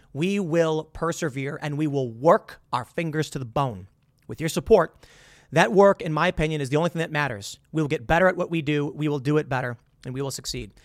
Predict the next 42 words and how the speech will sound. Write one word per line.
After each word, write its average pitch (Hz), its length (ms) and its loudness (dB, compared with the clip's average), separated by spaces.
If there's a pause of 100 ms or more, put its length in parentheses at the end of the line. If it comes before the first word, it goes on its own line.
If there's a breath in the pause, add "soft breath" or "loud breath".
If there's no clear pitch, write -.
(220 soft breath)
Click 220 240 2
that 240 220 4
Join 208 240 8
Us 202 160 4
button, 220 320 6
and 185 80 0
you'll 170 100 4
also 190 180 4
get 170 120 -4
to 185 60 -2
see 180 280 -2
my 180 160 2
good 180 180 0
friend, 175 300 0
Mister 165 260 -2
Bokus. 180 460 0
He 165 60 -2
is 147 100 -2
very 180 180 2
sick, - 400 -2 (340 soft breath)
and 156 140 2
I 156 60 4
want 165 120 4
to 156 40 0
give 156 120 2
everyone 165 280 2
a - 20 2
special 160 300 0
thank 156 340 -4
you 156 60 -2
yesterday 151 400 -4
who 139 100 -4
commented 143 420 -4
positive 131 380 -2
things 185 340 -2 (320 soft breath)
in 156 220 0
my 143 160 0
final 151 300 -2
tribute 143 360 -4
to 156 80 -6
Mister 151 240 -4
Bokus. 151 440 -2